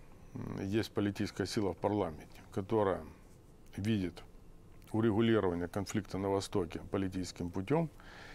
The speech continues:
составляющими, связанными с особым статусом Донбасса, э, с законом об амнистии,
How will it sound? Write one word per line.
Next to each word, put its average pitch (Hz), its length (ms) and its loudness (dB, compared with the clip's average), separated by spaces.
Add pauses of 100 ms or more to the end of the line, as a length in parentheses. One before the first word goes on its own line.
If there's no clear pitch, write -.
(260)
составляющими, 95 1000 4 (200)
связанными 87 500 0
с - 140 -6
особым 104 380 0
статусом 95 580 0
Донбасса, 85 600 -2 (800)
э, 98 180 -4
с - 180 -6
законом 110 480 2
об 107 160 4
амнистии, 90 760 -2